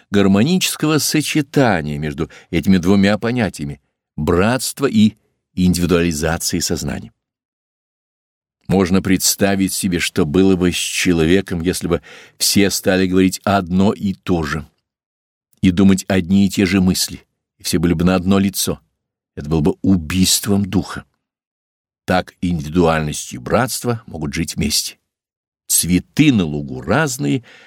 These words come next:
но красота луга от этого лишь возрастает.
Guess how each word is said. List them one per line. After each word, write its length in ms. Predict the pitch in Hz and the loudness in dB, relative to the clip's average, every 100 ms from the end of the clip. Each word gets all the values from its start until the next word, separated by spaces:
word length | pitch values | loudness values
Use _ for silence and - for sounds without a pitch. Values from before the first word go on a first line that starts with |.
| - - | -20 0
но 160 | 92 | 0
красота 460 | 95 104 110 95 95 | 2 0 0 0 0
луга 420 | 92 95 131 127 | 2 2 2 2
от 140 | 127 131 | -2 -4
этого 180 | 120 | -6
лишь 220 | 117 117 - | -8 -6 -6
возрастает. 720 | 101 104 - - 113 - | -4 -4 -6 -8 -10 -12